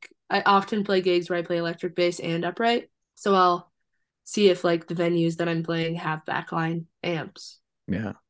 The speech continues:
Speaker 1: And they usually do. They have, like, a fat stack for me when I get there,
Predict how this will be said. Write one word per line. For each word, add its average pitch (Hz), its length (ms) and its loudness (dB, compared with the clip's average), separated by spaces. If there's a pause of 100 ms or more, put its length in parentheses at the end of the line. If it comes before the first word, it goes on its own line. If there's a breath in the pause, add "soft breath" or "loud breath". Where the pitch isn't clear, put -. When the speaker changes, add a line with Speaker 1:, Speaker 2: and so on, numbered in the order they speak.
(320)
Speaker 1:
And 196 100 4
they 185 100 10
usually 175 400 6
do. 165 320 -4
They - 120 -4
have, 170 140 -4
like, 165 140 0
a - 20 -6
fat 160 380 -2
stack - 480 -2
for 165 200 -2
me 160 200 -2
when 160 120 -4
I 156 80 -4
get 160 200 -4
there, 160 340 -4